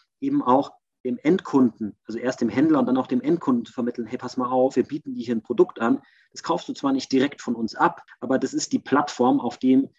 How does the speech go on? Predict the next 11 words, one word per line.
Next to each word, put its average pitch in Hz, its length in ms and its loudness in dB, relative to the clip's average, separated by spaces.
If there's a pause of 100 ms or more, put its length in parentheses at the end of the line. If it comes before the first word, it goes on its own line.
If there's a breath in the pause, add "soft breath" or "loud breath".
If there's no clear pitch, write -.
(220)
eben 135 280 0
dann 131 200 4
dein 131 200 0
Fahrrad 131 400 -2
läuft. 135 400 -2 (200)
Und 143 420 2
jetzt 156 520 -4
quasi 139 500 -2
im 127 200 -2
Schulterschluss, 135 880 2
und 120 160 -8